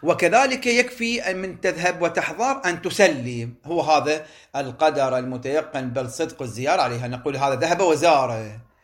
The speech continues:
نقول: "ويكفي الحضور والسلام على المزور". قال: "لله علي أن أزور غداً الإمام الحسين عليه السلام". أولًا قلنا هذا لازم لأنه طاعة راجح شرعًا. اثنين، يكفي الحضور.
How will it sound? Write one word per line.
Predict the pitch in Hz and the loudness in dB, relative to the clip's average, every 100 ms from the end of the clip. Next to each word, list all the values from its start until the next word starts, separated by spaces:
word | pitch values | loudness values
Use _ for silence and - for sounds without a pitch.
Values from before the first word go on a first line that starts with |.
| _ - - | _ -20 -16
نقول: | 120 117 160 123 | -12 -4 -4 0
"ويكفي | 135 180 - | 0 0 -2
الحضور | 117 131 139 208 | -6 -4 0 2
والسلام | 165 135 151 160 202 | 2 0 2 4 4
على | 143 180 | 2 0
المزور". | 220 170 147 170 185 151 139 131 127 123 156 _ _ _ | 0 -2 -4 -4 -4 -4 -6 -10 -12 -16 -20 _ _ _
قال: | 113 120 | -6 -6
"لله | 127 139 | -6 -4
علي | 117 123 139 117 | -4 -4 -4 -4
أن | 120 | -6
أزور | 117 110 151 170 | -6 -6 -2 -2
غداً | 120 139 165 196 196 - - - | 0 0 2 0 -4 -14 -20 -12
الإمام | 120 110 131 160 | -10 -6 -4 -4
الحسين | 131 127 | -4 -4
عليه | 123 123 | -4 -4
السلام". | 117 117 113 110 110 | -8 -8 -8 -8 -8
أولًا | 139 147 156 180 185 - - - | -4 0 2 0 -2 -12 -20 -10
قلنا | 135 135 123 139 | -6 -6 -4 -2
هذا | 135 131 | 0 0
لازم | 127 139 139 170 175 | 4 2 2 -2 -6
لأنه | 120 117 120 | -8 -6 -6
طاعة | 123 143 135 127 120 | -2 0 0 -2 -6
راجح | 123 120 113 | -6 -6 -8
شرعًا. | - 127 107 117 - - - | -6 -4 -4 -10 -12 -20 -16
اثنين، | 120 127 160 151 117 - - | -12 -6 -2 -2 -2 -10 -12
يكفي | 123 180 180 - 143 143 139 | -4 -4 -4 -8 -6 -4 -4
الحضور. | 117 147 135 185 208 - | -4 -6 -2 0 0 -2